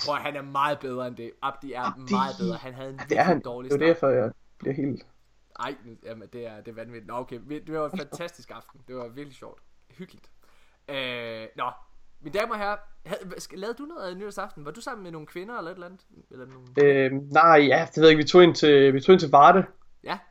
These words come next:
Speaker 1: det er jo mit
Speaker 2: Og
Speaker 1: gamle
Speaker 2: der,
Speaker 1: hud.
Speaker 2: det er jo lort. Altså, det er, det er jo tretten-årige børn, der slås ude foran en natklub og sådan noget. Det er jo det, det
Speaker 1: Er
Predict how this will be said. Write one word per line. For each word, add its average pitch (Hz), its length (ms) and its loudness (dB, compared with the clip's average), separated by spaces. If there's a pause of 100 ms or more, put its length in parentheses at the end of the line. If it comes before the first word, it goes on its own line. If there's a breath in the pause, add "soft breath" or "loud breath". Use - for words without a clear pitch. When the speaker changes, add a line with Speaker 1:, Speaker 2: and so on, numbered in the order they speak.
(540)
Speaker 1:
det 220 60 -12
er 226 40 -10
jo - 40 -10
mit 160 100 2
Speaker 2:
Og 147 100 8
Speaker 1:
gamle 143 180 6
Speaker 2:
der, 160 140 8
Speaker 1:
hud. 120 60 -8
Speaker 2:
det - 240 2
er 226 60 12
jo - 40 12
lort. 147 380 4
Altså, 143 220 2 (120)
det 214 140 8 (100)
er, 139 80 0 (140)
det 190 80 8
er 185 40 8
jo 135 320 2 (140)
tretten-årige 185 500 6
børn, 160 220 4
der 135 80 -4
slås - 560 -2 (220)
ude 165 220 -2
foran 151 200 4
en 143 160 -2
natklub 143 360 2 (200)
og 135 80 -8
sådan 135 100 -8
noget. - 180 -4
Det 170 140 4
er 165 60 10
jo 151 60 8
det, 139 140 8
det - 60 -14 (160)
Speaker 1:
Er 202 140 0